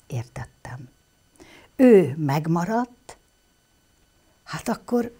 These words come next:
valószínűleg azért, hogy én is kapjam össze magamat. Béna vagyok, uram, törött, szétesett, de megbízhatsz bennem, uram, mert mindent meg fogok tenni.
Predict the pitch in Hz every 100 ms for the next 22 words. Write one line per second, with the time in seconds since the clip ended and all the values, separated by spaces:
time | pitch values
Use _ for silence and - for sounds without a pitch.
0 | _ - 233 196 175 190 190 185 185 156
1 | 151 160 180 185 233 131 120 - 123 160
2 | 156 156 - 196 214 208 233 240 240 -
3 | - _ _ _ _ _ _ - - -
4 | 185 262 302 294 277 269 262 247 254 233
5 | 214 208 208 _ _ _ _ _ _ _
6 | _ 269 254 226 214 - - - _ _
7 | _ _ _ _ - 269 262 247 214 -
8 | 202 196 - - _ _ _ _ _ _
9 | _ _ _ 185 180 170 - 175 - 190
10 | 151 131 127 - 135 - 127 143 143 175
11 | 233 254 285 311 - - _ _ - 151
12 | 185 151 131 135 143 - 131 123 123 -
13 | 113 117 120